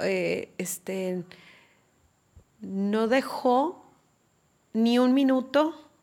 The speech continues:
de confiar en el Dios en el que ella había puesto toda su confianza, toda su fe, etcétera, ¿no?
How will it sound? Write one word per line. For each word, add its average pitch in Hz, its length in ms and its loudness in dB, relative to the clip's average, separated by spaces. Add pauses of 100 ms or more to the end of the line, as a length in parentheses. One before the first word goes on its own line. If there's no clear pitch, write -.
de 202 200 -2
confiar 202 720 2
en 208 140 -2
el 190 180 -4
Dios 196 400 0
en 202 140 -4
el 190 160 -6
que 175 300 -2
ella 202 360 -2
había 175 260 -6
puesto 190 580 -8 (1400)
toda 208 240 6
su 190 140 -8
confianza, 180 560 -4
toda 190 360 -2
su 190 140 -6
fe, 147 420 -12
etcétera, 165 680 -6
¿no? 190 240 -8